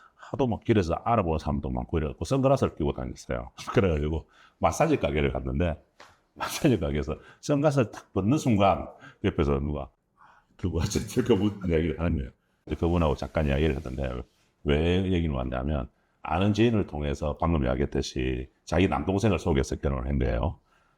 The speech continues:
그런데 그 지인하고 소개를 하고 돈도 주고, 뭐, 결혼식도 하고 지참금도 주고 다 줬는데, 지-, 일이 진행이 안 돼.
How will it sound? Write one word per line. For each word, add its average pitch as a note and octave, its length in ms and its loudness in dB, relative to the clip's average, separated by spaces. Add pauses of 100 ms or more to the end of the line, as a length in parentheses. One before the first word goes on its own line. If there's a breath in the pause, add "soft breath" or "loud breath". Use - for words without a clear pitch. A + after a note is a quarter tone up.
(320)
그런데 F#2+ 260 2
그 G2+ 180 0
지인하고 G2 680 2
소개를 E2+ 340 -2
하고 D2+ 240 -4
돈도 C#2+ 300 0
주고, D#2 340 2
뭐, D2 140 -4
결혼식도 E2 440 -2
하고 D2 120 0
지참금도 D#2+ 560 0
주고 E2+ 260 -2
다 - 300 -12
줬는데, B1+ 640 0 (680)
지-, G2+ 140 0
일이 A2+ 320 4
진행이 D#2 320 -2
안 A1+ 100 -10
돼. B1 120 -10